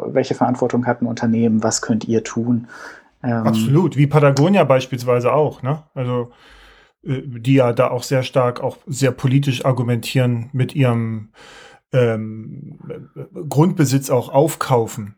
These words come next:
Speaker 2: ne? Ich glaub, Patagonia und The North Face sind ja auch die beiden Unternehmen, die am meisten,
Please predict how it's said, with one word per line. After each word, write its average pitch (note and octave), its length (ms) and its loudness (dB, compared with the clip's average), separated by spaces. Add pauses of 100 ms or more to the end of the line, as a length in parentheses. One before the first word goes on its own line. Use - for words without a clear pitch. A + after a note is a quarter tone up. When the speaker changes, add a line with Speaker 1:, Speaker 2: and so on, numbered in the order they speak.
Speaker 2:
ne? B2+ 220 -2
Ich C#3+ 80 -8
glaub, C#3 180 2
Patagonia C#3+ 720 2
und D3 500 -2
The C3 160 -4
North C#3 320 0
Face F3+ 540 -2
sind D3 220 2
ja C#3+ 120 2
auch C3+ 220 0 (140)
die D3+ 280 0
beiden D#3+ 500 2
Unternehmen, D3+ 640 0
die C#3 160 2
am B2+ 140 -2
meisten, D#3 680 0